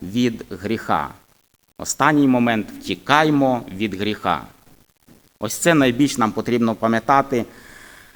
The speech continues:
Якщо ми навіть не втікаємо від го-, від ворога, ми такі сильні, ми такі вірні і нікого не боїмося, е, то втікаймо хоча б від гріха.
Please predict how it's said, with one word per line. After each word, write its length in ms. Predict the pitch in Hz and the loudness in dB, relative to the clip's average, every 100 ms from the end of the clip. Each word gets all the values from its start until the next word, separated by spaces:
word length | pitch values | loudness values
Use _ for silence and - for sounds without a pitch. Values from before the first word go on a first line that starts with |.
| _ _ - | _ _ 0
Якщо 360 | 135 160 214 | 2 4 6
ми 120 | 190 | 6
навіть 320 | 156 156 151 147 | 8 8 6 6
не 100 | 143 | 4
втікаємо 800 | 151 - 156 160 151 147 143 139 135 | 2 2 4 6 6 8 8 6 2
від 180 | 143 135 | 2 4
го-, 220 | 143 156 | 6 6
від 300 | 123 147 135 | 4 2 2
ворога, 540 | 117 147 147 143 135 | 4 6 8 6 6
ми 140 | 139 143 | 4 4
такі 280 | 139 139 139 | 2 2 2
сильні, 480 | - 151 147 147 | 4 6 8 8
ми 120 | 143 143 | 6 6
такі 320 | 143 139 135 | 2 2 0
вірні 840 | 107 113 110 147 156 143 151 147 | 0 -6 2 6 8 8 6 6
і 340 | 143 143 139 - - - _ _ - - _ _ - | 6 4 4 0 -12 -20 _ _ -20 -20 _ _ 2
нікого 500 | 131 139 139 160 147 | 4 6 6 6 6
не 120 | 143 | 6
боїмося, 800 | 131 143 143 151 156 151 143 127 - - - _ - | 6 8 8 8 6 6 4 2 0 -16 -20 _ -2
е, 220 | 123 117 - - _ _ - | 0 0 -2 -18 _ _ -4
то 100 | - | 0
втікаймо 640 | 131 - 127 - 165 165 151 | 0 0 -2 2 2 2 0
хоча 300 | 139 - 101 | -2 -2 -2
б 140 | 104 110 | 0 -2
від 160 | 120 | -2
гріха. 520 | 117 151 151 175 123 | -2 -2 -2 -2 -2